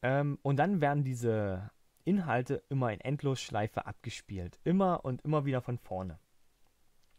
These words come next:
Und immer wieder von vorne. Ich hoffe, ihr versteht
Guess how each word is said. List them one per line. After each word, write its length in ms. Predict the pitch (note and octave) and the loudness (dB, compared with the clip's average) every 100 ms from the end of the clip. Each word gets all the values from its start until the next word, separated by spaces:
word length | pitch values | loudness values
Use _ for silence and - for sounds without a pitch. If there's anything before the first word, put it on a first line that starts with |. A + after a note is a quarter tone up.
| _ - | _ -20
Und 200 | - - | -20 -2
immer 320 | D#3 D3+ B2+ | 2 4 4
wieder 220 | B2 A2+ | 2 0
von 160 | A2+ G2 | -2 -6
vorne. 320 | - F2 F2 - - - - - - | -6 -8 -10 -14 -20 -20 -20 -20 -14
Ich 180 | - G#2+ | -8 2
hoffe, 200 | D#3 F3 | 2 4
ihr 100 | D3 | 2
versteht 540 | - G#2 - D#3+ D3+ | 2 -2 4 4 4